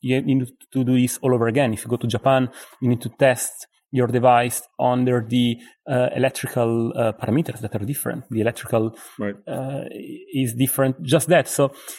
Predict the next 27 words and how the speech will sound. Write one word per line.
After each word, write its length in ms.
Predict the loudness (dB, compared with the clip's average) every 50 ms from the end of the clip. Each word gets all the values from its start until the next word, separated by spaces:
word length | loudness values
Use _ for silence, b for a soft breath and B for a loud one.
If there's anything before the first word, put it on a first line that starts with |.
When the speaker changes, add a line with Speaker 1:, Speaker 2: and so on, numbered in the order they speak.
| B B _
Speaker 1:
um, 380 | 2 4 6 6 6 4 2 -2 -10 _ _ _ _ _ _ _ _
we 140 | 0 0 2
feel 260 | 2 2 4 4 4
we 80 | 4
are 60 | 4 4
in 80 | 4
a 20 | 2
good 160 | 2 0 0
position 560 | -2 -2 0 0 -2 0 0 0 2 2 0
to 360 | 0 0 0 2 2 2 0 -2
raise 360 | -2 0 0 0 0 -2 -4
capital 320 | -6 -6 -6 -4 -4 -4 -4
fast 380 | 2 2 2 2 2 0 -4
and 120 | -4 -4 -4
scale 300 | -6 -2 0 0 0 0
fast 400 | 2 2 2 2 2 -2 -8 -6
and 320 | -4 -2 0 0 0 -2 -4 -2
get, 380 | 0 0 0 -2 -4 -8 -12 -12 -10 -8
uh, 260 | -4 -4 -2 -2 -4 -6 -6
a 40 | -4
market 360 | -4 -4 -4 -4 -8 -10 -8
leader 180 | -6 -6 -6 -6
position 520 | -6 -4 -4 -4 -4 -4 -6 -6 -6 -6
in 120 | -4 -6 -8
a 20 |
few 140 | -6 -4 -4
years. 380 | -2 -2 -2 -4 -6 -8 -12